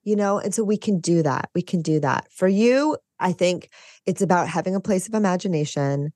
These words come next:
allowing yourself to believe that they're there. And also there's just so much resentment and so much anger and so much frustration. And that's what's blocking you.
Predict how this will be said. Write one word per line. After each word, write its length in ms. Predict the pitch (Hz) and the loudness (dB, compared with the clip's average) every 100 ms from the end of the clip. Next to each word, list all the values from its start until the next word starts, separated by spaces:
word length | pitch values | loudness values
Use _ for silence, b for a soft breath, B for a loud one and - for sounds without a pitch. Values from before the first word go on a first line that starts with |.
| _ _ _ - | _ _ _ 2
allowing 460 | 180 170 165 175 | 4 4 2 0
yourself 480 | 185 180 - 165 156 | -2 -2 0 -2 -2
to 120 | - 156 | -8 -4
believe 340 | 160 160 170 | -2 0 0
that 180 | 175 170 | -2 0
they're 180 | 160 151 | -2 0
there. 440 | 139 135 131 131 - | -2 -2 -2 -4 -2
And 160 | 165 - | -2 0
also 380 | 175 190 202 170 | 0 0 2 2
there's 300 | 165 160 - | 2 0 -2
just 260 | 170 156 | -4 -2
so 120 | - | -4
much 220 | 139 139 - | -6 -6 -6
resentment 560 | 131 131 - 131 - - | -4 -4 -4 -4 -4 -2
and 120 | 156 | -2
so 180 | - 156 | 0 2
much 200 | 156 151 - | 2 0 -2
anger 460 | 143 131 127 117 B B B B | 0 2 0 0 B B B B
and 160 | 160 160 | -4 0
so 140 | 165 | 2
much 240 | 156 156 | 0 -2
frustration. 880 | - 151 - - 139 - - - 71 - _ - | -4 -4 -2 -2 -2 -2 -4 -4 -6 -10 _ 0
And 520 | 160 156 147 143 - _ _ _ _ _ _ _ | 2 2 -2 -6 -12 _ _ _ _ _ _ _
that's 240 | - 160 156 | 0 0 -2
what's 160 | 139 | -6
blocking 420 | - 104 117 - 62 | -4 -6 -6 -10 -10
you. 180 | - | -10